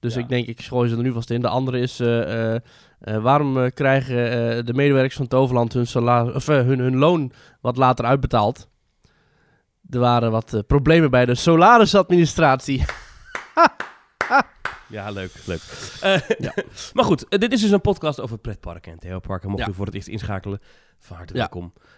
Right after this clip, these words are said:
Speaker 2: Ehm,
Speaker 1: Verder
Speaker 2: en
Speaker 1: worden er ook geen slechte grappen meer gemaakt
Speaker 2: Nee,
Speaker 1: deze aflevering.
Speaker 2: en
Speaker 1: Dat
Speaker 2: wij
Speaker 1: zijn
Speaker 2: praten dus
Speaker 1: podcast.
Speaker 2: over het laatste pretparknieuws van de afgelopen week. En ik ben toevallig net naar Orlando geweest, waar ik heel wat heb meegemaakt.
Speaker 1: Ja.
Speaker 2: Dat ga ik zo meteen allemaal uitgebreid vertellen. Maar
Speaker 1: Oh.
Speaker 2: eerst, zoals het format voorschrijft, ik zie het hier weer knipperend op mijn scherm staan nu.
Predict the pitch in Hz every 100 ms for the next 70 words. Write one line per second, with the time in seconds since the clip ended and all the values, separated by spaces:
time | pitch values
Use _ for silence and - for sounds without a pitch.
0 | _ - 104 104 104 98 151 143 147 143
1 | 139 135 147 139 - 139 - 127 120 123
2 | 117 110 147 107 104 95 156 151 202 -
3 | 156 170 220 247 175 143 - 151 131 151
4 | 117 - 160 - 139 143 135 123 - 117
5 | 110 110 - 214 - - 147 139 135 123
6 | 156 123 139 - 92 113 151 165 151 139
7 | 135 127 135 123 123 110 110 117 113 107
8 | - - 220 190 202 - 180 - 202 170
9 | 156 - 285 - 214 151 117 - 196 233
10 | 220 - _ 135 170 190 247 262 - -
11 | - - 220 180 - 214 170 - 208 202
12 | - 151 151 - _ - - 185 160 143
13 | 135 - 190 214 151 135 - 120 113 -
14 | 170 139 143 131 123 120